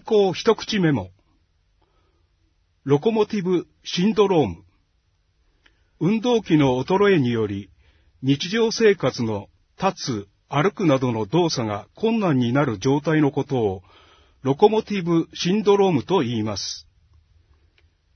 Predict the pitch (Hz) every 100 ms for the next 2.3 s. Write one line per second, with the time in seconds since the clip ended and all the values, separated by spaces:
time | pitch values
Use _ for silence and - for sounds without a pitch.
0 | _ _ _ 143 151 208 214 208 196 180
1 | 170 165 - 151 156 196 190 190 160 139
2 | 107 98